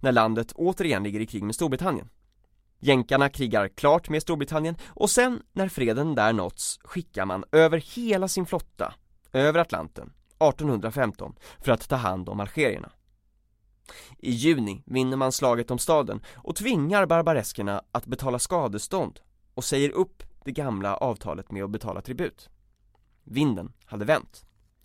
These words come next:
Nu var det även andra tider i Europa. Efter Napoleonkrigen bestämde sig Europas makter att nu fick det vara slut på piratandet i Medelhavet.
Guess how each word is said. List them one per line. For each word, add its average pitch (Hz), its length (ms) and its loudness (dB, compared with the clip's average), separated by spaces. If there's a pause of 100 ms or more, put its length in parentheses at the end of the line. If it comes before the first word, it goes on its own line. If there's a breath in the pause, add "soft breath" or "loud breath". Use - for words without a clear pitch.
(280 loud breath)
Nu 151 240 6
var 98 240 0
det 90 180 -8 (140)
även 98 360 -2 (100)
andra 107 380 -2
tider 98 500 -8
i 107 240 -8
Europa. 139 320 -6 (460)
Efter 143 360 4
Napoleonkrigen 135 1000 0
bestämde 107 420 -4
sig 107 240 -6
Europas 120 380 -4
makter 104 440 -6 (120)
att - 140 -14
nu 143 200 4
fick - 320 -8
det 131 100 0
vara 113 220 4
slut - 520 -2
på 110 100 -8
piratandet 101 720 -2
i 117 140 -4
Medelhavet. 113 640 -2